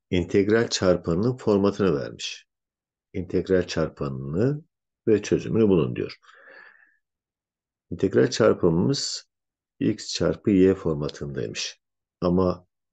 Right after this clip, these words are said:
x'in kuvveti ne, y'nin kuvveti ne bilmiyoruz. Biz bunu m kuvvetinde, bunu da n kuvvetinde farz edelim. Belki m n'ye eşit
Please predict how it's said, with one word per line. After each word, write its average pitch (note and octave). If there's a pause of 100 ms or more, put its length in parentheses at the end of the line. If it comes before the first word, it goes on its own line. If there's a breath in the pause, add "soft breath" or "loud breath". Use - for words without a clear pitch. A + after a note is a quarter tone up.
(400)
x'in F2
kuvveti F2
ne, D2 (280)
y'nin D#2
kuvveti D#2+
ne A2
bilmiyoruz. D2+ (1200)
Biz F#2+
bunu G#2 (1600)
m F2 (260)
kuvvetinde, D2
bunu G2+
da A2
n A2
kuvvetinde D2
farz C2+
edelim. C2+
Belki D#2+
m D#2+
n'ye D#2
eşit -